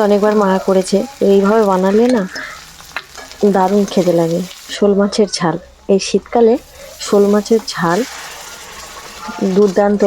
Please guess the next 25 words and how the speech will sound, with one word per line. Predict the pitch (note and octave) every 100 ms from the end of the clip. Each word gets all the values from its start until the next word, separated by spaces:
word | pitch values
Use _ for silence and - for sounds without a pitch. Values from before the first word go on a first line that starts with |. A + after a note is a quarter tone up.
| F#3
লাগে। | F3 A3 E4+ - - - -
শীতের | A3 G3+ G#3+ G3+
শোল, | - G#3+ D4 - - - - G#3+ G3+
কথাটা | G3 G#3 G#3 G3
আছে | - G3
এরকমই | F#3 F3 F#3 A#3 B3 F#3
যে | F#3 F#3 -
শীতকালে | G3 - G3 G3 -
শোল | F#3+ F#3+
মাছের | G3 A#3+ C4 -
স্বাদ | F3+ G3 - - - F#3
দ্বিগুণ | G#3 G#3+ G3
বেড়ে | F3 E3+
যায়। | E3+ E3+ - - - -
তো | - F#3 -
শোল | G3+ G3
মাছের | G3+ - A3+ -
ঝাল | G3+ F#3+ C#4+ - - - - - - - F3+
আর, | E3+ E3+ E3+ F#3 - - C#3+ -
উম, | G#3 G3 F#3 -
সঙ্গে | F#3+ F3+ G3
থাকছে | G#3+ - D4+ - - - - G3
মায়ের | F#3+ F#3 G3+
হাতে | G3 A#3+ -
স্পেশাল | - A3+ A#3 C#4